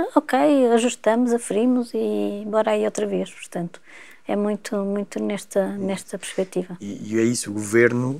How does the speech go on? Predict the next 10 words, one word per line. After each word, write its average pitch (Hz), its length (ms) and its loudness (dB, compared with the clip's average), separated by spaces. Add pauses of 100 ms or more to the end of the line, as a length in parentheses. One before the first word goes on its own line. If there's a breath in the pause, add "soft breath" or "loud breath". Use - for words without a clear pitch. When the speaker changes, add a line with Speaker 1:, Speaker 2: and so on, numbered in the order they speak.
Speaker 2:
somos - 460 -4
todos, 104 360 4
não 98 140 -6
é? 107 100 -2
E 107 40 -2
somos 113 240 -4
nós 113 260 0
enquanto 107 640 -8
cidadãos, 107 840 0 (120)
hum, 101 440 2